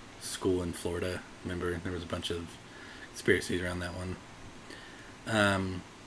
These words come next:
one, one of my favorite ones, I guess it's kind of like two, is that we came from, like, Mars or Venus as early humans and then, like, kind of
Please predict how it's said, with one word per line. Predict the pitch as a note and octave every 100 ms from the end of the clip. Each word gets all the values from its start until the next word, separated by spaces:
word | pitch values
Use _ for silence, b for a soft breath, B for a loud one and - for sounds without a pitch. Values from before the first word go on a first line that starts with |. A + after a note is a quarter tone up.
| - - B B B
one, | C#3 D#3
one | D#3
of | G#3
my | D#3 G3 A3 C3
favorite | - - A#2 A2
ones, | G#2 G#2 A2 C3 - - - - -
I | G#2
guess | G#2+ - -
it's | B2+ -
kind | D3
of | B2
like | G2+ -
two, | B2+ G#2+
is | F#2+
that | F#2+ F#2+ - B B B -
we | A2 A2
came | - A#2 G#2+ G#2
from, | G#2+ G2 F#2+
like, | F#2+ -
Mars | G2 F#2 F#2+ F#2+
or |
Venus | F2 F#2 F#2 G2 - - - - - B B B B B - - -
as | G2+ G2 F#2
early | - G2+ F#2+
humans | F#2 G2 F#2+ F#2 F#2 F2+ F#2
and | F2+
then, | E2+
like, | F2 F2
kind | - G2
of | F2+